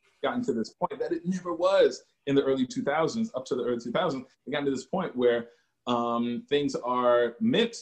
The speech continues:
to be commodified. It's like, of course you commodify things. Oh, Rick Ross is n-, a, i-, i-, is, is a fucking, um, corrections officer. He's a police officer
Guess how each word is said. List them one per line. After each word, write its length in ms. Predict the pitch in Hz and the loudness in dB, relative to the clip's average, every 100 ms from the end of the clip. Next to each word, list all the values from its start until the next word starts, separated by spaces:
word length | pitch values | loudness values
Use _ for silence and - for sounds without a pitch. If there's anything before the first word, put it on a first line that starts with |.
| - | -6
to 100 | - | -2
be 180 | 127 120 | 0 0
commodified. 580 | - 113 98 92 67 64 123 | 0 0 -2 -4 -8 -8 -4
It's 120 | 120 | 2
like, 160 | 160 156 | 2 2
of 80 | |
course 240 | - 370 302 | 0 2 2
you 80 | - | 0
commodify 540 | 139 123 113 113 - - _ _ - | 2 0 0 -4 -6 -12 _ _ -2
things. 340 | 107 80 - _ - _ - | -2 -4 -18 _ -20 _ 2
Oh, 360 | 247 233 - - _ _ _ 131 | 6 8 6 0 _ _ _ -2
Rick 280 | 135 226 151 | 2 2 4
Ross 640 | 139 165 233 - - - _ _ | 4 4 2 -4 -10 -18 _ _
is 480 | 143 151 147 139 - _ _ _ - | -2 0 0 -2 -6 _ _ _ 0
n-, 360 | 135 127 123 - | 4 4 4 0
a, 160 | 135 127 | 4 4
i-, 40 | 123 123 - - | 2 -4 -14 -12
i-, 420 | 110 120 139 139 143 | -10 -4 0 0 4
is, 480 | 139 135 143 143 143 | 4 4 2 2 2
is 200 | 147 - | 2 4
a 80 | - | 2
fucking, 540 | 170 - 160 151 147 - | 2 0 0 0 -2 0
um, 440 | 131 123 120 113 - - - - | 2 2 2 -2 -4 -14 -6 4
corrections 520 | 185 165 - 233 226 | 6 6 6 6 6
officer. 580 | 247 247 262 311 302 - | 6 4 0 -2 -4 0
He's 140 | 196 196 | 4 4
a 60 | |
police 440 | - 147 143 196 254 | 4 2 2 2 4
officer 540 | 240 330 - 349 | 4 2 -2 -2